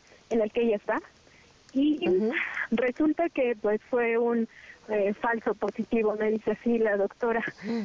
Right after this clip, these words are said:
Speaker 1: y le mandan a hacer en Estados Unidos, en un hospital de San Francisco, un estudio, eh, pues, ya más en específico, ya que en México, pues, no contamos con este tipo de estudios,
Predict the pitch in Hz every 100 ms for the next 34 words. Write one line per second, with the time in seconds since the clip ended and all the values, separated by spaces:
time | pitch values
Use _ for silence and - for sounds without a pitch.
0 | 170 - 240 240 233 240 240 - - 226
1 | 220 214 214 214 202 214 247 262 285 285
2 | 262 247 247 226 214 214 - 247 269 262
3 | 285 - _ _ - 202 220 240 - 226
4 | 214 226 226 233 226 233 240 247 - 247
5 | 285 269 233 226 226 - - 233 233 226
6 | 226 190 - - - 160 196 208 202 233
7 | 226 220 - - - - - 208 202 196
8 | - 214 214 - 185 190 - 214 208 -
9 | 226 523 - 214 - 190 180 - 214 -
10 | 185 190 330 - - - _ 214 190 -
11 | 185 208 - 208 226 302 302 339